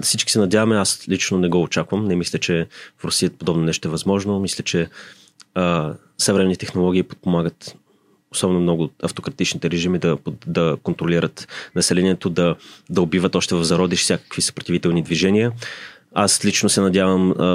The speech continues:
мнозина от тези триста хиляди нещастници, които са мобилизирани, след като, за съжаление, а, намерят своя край някъде в, а, в окопите или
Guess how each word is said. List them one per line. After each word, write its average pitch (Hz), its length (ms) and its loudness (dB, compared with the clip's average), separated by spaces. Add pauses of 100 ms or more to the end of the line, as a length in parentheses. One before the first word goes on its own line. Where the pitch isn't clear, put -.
(140)
мнозина 98 440 4
от 92 100 0
тези 92 240 4
триста - 320 0
хиляди 90 320 2
нещастници, 87 500 0
които - 180 0
са 90 60 -2
мобилизирани, 87 680 2 (560)
след - 280 0
като, 95 460 2 (520)
за 92 100 2
съжаление, 90 800 2 (160)
а, 80 400 -2 (300)
намерят 95 360 2
своя 92 220 2
край 87 280 2
някъде 85 340 -2
в, 80 140 -6 (140)
а, 78 260 -2 (580)
в 85 140 -4 (100)
окопите 98 760 2
или 95 540 4